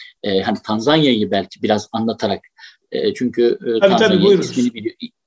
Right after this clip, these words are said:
Speaker 1: ismini biliyoruz Türkiye'de. Onu da tam bilmiyoruz gerçi bu arada. Tanzanya devleti zannediyoruz. Tanzanya Birleşik Cumhuriyeti. Yani birleşik ifadesi vardır. E,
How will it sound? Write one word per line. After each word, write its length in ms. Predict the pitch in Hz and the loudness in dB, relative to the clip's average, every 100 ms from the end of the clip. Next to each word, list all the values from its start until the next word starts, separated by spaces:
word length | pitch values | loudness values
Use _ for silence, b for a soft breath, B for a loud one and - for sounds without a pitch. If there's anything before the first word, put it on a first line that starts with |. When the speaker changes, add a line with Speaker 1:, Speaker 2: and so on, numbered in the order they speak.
| - | -6
Speaker 1:
ismini 580 | 131 - - 139 135 123 | -6 -6 -2 2 4 4
biliyoruz 420 | 101 95 95 - | 2 2 0 -4
Türkiye'de. 280 | 104 98 104 | -8 -2 0
Onu 200 | 135 147 | 2 2
da 100 | 147 | 2
tam 220 | 151 156 | 2 2
bilmiyoruz 400 | 151 139 104 95 | 2 0 0 -2
gerçi 280 | 95 92 - 120 | 0 0 -2 -2
bu 100 | 107 | -2
arada. 240 | 95 92 | -2 -8
Tanzanya 640 | 107 117 120 127 117 110 | -6 -2 0 2 2 2
devleti 420 | 113 110 110 - 113 | 4 2 0 -4 -4
zannediyoruz. 480 | 104 98 98 180 | 0 0 0 -4
Tanzanya 560 | - 127 131 196 202 120 | -2 -2 0 0 0 0
Birleşik 520 | 120 117 123 - 156 - B B B - | -2 0 0 0 -4 -4 B B B -4
Cumhuriyeti. 680 | 110 101 98 87 82 - - _ b b - | -2 0 -2 -2 -4 -6 -12 _ b b -12
Yani 160 | 92 110 | -10 -2
birleşik 600 | 117 123 127 - - - | 2 4 4 2 -6 -6
ifadesi 560 | - 104 123 120 135 170 | -16 -4 0 2 2 2
vardır. 400 | 160 156 170 - - b b b | 0 2 -2 -2 -12 b b b
E, 60 | _ | _